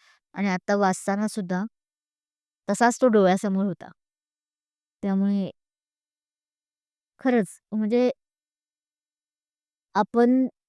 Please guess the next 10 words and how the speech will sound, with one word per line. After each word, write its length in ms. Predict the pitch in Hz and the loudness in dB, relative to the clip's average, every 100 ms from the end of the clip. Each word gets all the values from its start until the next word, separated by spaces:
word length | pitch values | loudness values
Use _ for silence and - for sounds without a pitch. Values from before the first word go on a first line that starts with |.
| 214 | -4
जवानांना 560 | 233 220 214 220 220 233 | 0 0 0 0 0 -2
सलाम, 320 | - 220 202 | -2 -2 -2
म्हणजे 320 | 202 - 220 220 - | -4 -6 -2 -2 -4
आपण 320 | 175 240 240 - _ _ | -8 -4 -6 -6 _ _
थोडीशी 360 | 247 247 - 285 | 0 0 0 -2
हळहळ 360 | 226 214 220 | 0 0 2
व्यक्त 280 | 233 190 208 190 | 2 -2 -8 -6
करतो 320 | 180 - 190 - _ _ _ _ - | -8 -6 -10 -10 _ _ _ _ -6
की 80 | 240 | -2
झालं, 320 | 214 175 | 0 -2